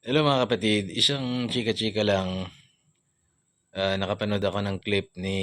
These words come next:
First Lady. Sabi niya, nagkasira na daw sila ni V P Sara dahil, ah,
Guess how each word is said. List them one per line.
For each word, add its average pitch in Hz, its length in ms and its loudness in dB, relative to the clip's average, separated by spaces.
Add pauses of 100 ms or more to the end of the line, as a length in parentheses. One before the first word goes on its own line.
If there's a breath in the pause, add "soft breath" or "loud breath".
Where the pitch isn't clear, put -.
(460)
First 120 320 0
Lady. 98 480 0
Sabi 87 400 -4
niya, 82 480 -8 (720)
nagkasira 90 480 -2
na 90 160 -4
daw 90 240 0
sila 90 240 -4
ni 82 400 -10 (320)
V 82 40 -14 (200)
P 87 320 -10
Sara 131 480 2 (320)
dahil, 90 400 -10 (1300)
ah, - 80 -20